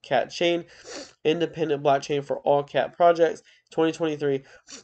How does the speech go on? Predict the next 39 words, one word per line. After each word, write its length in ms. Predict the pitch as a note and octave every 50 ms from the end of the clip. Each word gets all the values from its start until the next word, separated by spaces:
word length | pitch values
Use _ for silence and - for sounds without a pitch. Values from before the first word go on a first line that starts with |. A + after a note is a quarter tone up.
| _
amazing 640 | C#3 C3 C#3+ C#3+ D3+ D3+ D#3 D#3 D3 D3 C#3 - -
new 280 | C3+ C3 C3+ C3 B2+ B2 -
cat 320 | - - C3+ B2 A#2 -
games 300 | B2 B2+ B2 A#2 A#2 A2 -
and 240 | - A#2+ A2+ A2+ A2+ -
apps 280 | - G#2 F#2 - - -
coming. 360 | - D#3 C#3 B2 F#2 - - - - - - - - - - - -
So 160 | - - F#3
that's 240 | G3 A3+ C#4+ C#4+ -
kinda 240 | - C4+ A#3+ G3+
cool 280 | F3+ - F#3 E3 D#3+ D#3
because 360 | C#3+ D#3 D3 D#3 F#3 E3+ E3
you 80 | F#3+ G3
know 100 | G3+ G3
what? 300 | F#3+ F#3+ F#3 F#3 F#3 -
A 100 | - D#3
lot 200 | D3+ E3+ F3+ G3+
of 60 | A3
these 120 | A#3 A3+ G#3
projects 640 | - - G3 F#3 F#3 F3+ F3+ F3+ E3+ E3+ E3 -
are 260 | - - D3 D3 C#3+
promising, 760 | C#3 - F3+ D#3+ E3 E3 D#3+ D3+ D3+ - D#3+ D#3 D#3 D#3 D3+
like, 300 | - - C3+ B2 B2 B2
super, 500 | - - - - - G3 F#3+ - F3+ F#3
super 680 | F3+ - - E3+ E3 D#3+ E3 D#3+ D#3 D#3 D3+ D3+ C#3+ - -
early. 580 | - B2+ C3 D3 D3+ D3+ E3 F3+ F#3 G3 G3 - - - - - _ _
Like, 260 | C#3 C3 B2+ C3 B2+ -
hey, 380 | - G#3+ A3 G#3+ G#3 G3+ G3
like, 280 | F3+ F3 E3 D#3 D3+ D3 -
you 100 | F3 F3
know, 200 | E3 D#3 D3+ D#3
in 80 | E3
the 60 | F3
next 160 | F3+ E3+ - -
four 300 | - F3+ F3+ F3+ F3 F3+
weeks, 300 | F#3 F3+ E3+ D3+ C#3+ -
we're 120 | D#3 D#3
gonna 120 | E3 -
have 220 | D#3 D3+ C3 C#3